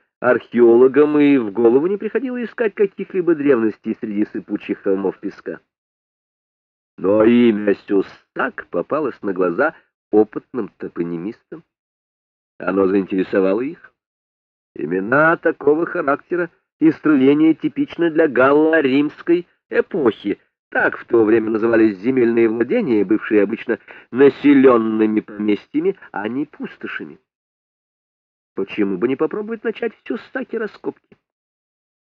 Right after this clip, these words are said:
Археологи отнеслись к предложениям крайне скептически, однако попробовали копать сюссакский песок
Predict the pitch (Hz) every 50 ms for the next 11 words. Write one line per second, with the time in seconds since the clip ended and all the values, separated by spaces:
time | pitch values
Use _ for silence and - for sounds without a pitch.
0 | _ _ 101 104 120 131 120 - - 131 139 147 185 233 240 190 123 92 92 90
1 | - _ _ _ _ _ _ _ - 101 104 - 113 117 107 - - 117 120 113
2 | - - - 117 117 107 113 107 104 113 104 107 107 104 - - 190 220 240 233
3 | 220 220 202 - - - 180 - _ - 110 - - - - - - _ _ _
4 | - - - - - - 165 175 277 269 247 247 - 247 220 202 202 208 190 170
5 | 185 196 190 196 - 196 - 196 190 185 _ - - 202 190 - - - - 185
6 | 180 - - - - _ - 175 - - 170 - - 160 151 - -